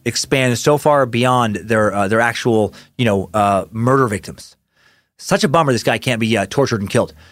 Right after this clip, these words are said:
In July of nineteen ninety-nine, another victim, uh, would live through one of the werewolf's attacks.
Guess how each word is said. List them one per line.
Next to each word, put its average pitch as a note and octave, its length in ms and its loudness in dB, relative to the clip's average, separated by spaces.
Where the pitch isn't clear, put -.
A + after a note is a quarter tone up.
In D#3+ 120 2
July E3 340 4
of G#3+ 120 2
nineteen F#3 300 0
ninety-nine, B2+ 500 0
another D#3 400 2
victim, C#3+ 540 -2
uh, B2 260 2
would C3+ 140 2
live D#3+ 340 2
through D#3 260 2
one C#3 180 2
of C#3+ 40 -2
the C#3+ 80 4
werewolf's B2 360 2
attacks. - 640 -4